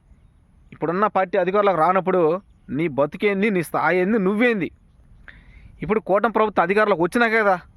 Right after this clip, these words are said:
నువ్వు రాష్ట్రంలో పూర్తిస్థాయిలో రెచ్చిపోతుంది. అసలు మీరు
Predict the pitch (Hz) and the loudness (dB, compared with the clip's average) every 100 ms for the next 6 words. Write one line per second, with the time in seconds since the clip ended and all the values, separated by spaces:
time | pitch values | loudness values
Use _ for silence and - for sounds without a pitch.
0 | - - - - 165 170 180 185 226 202 | -20 -20 -20 -10 -4 0 0 0 0 0
1 | 214 - 208 156 156 175 226 214 196 185 | -2 0 -2 0 -2 -2 0 0 0 -2
2 | 170 - _ - _ - - - - 156 | -2 -8 _ -20 _ -20 -20 -18 -8 -2
3 | 220 226 220 | 0 2 0